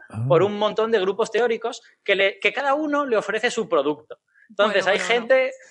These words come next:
Speaker 2: Sí, sí, sí. O sea, esto es así. Cada uno le vende el modelito que ellos han hecho y que más o menos encaja con no sé qué. Y al periodista le gusta un montón lo que le cuenta, eh,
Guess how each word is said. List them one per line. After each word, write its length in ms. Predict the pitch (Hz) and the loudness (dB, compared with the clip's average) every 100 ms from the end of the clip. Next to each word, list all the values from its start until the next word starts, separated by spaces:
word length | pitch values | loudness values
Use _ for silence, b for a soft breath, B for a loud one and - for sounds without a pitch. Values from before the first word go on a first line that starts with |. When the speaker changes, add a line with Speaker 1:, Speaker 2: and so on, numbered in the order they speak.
| B B | B B
Speaker 2:
Sí, 200 | - 180 | -2 0
sí, 160 | 160 | 0
sí. 240 | 147 147 254 | 0 -2 -2
O 60 | |
sea, 100 | 165 | 0
esto 140 | 156 302 | -2 0
es 80 | 254 | -2
así. 420 | - 240 403 - | 0 -2 -2 -4
Cada 220 | 233 294 | -2 -2
uno 220 | 294 330 | -2 0
le 100 | 277 | 2
vende 240 | 220 285 285 | 2 4 2
el 80 | 233 | 4
modelito 720 | 208 190 190 262 277 285 285 | 2 4 2 0 2 2 2
que 80 | 233 | 0
ellos 240 | 247 269 | -2 -2
han 100 | 285 | -4
hecho 360 | 349 - 311 - | -6 -4 -2 -2
y 100 | 220 | -4
que 120 | 202 | -4
más 200 | 233 247 | -4 -6
o 60 | 254 | -6
menos 300 | 262 285 233 | -4 -4 -6
encaja 340 | 196 220 254 | -6 -4 -2
con 100 | 226 | -4
no 80 | 160 | -6
sé 140 | 147 | -4
qué. 160 | 127 - B B _ | -4 -6 B B _
Y 140 | 170 | 0
al 100 | 185 | 0
periodista 480 | 185 190 214 277 180 | 0 -2 -2 -2 0
le 100 | 160 | 0
gusta 280 | 208 240 156 | 0 -2 -2
un 80 | 190 | -2
montón 480 | 226 220 254 247 - b b | -4 0 0 -2 -10 b b
lo 160 | 165 165 | -2 0
que 80 | 160 | 2
le 140 | 147 | 0
cuenta, 560 | 190 208 208 220 220 220 | 0 -2 2 2 2 2
eh, 880 | 190 165 160 156 151 143 143 139 139 | 2 4 4 4 4 2 0 -2 -6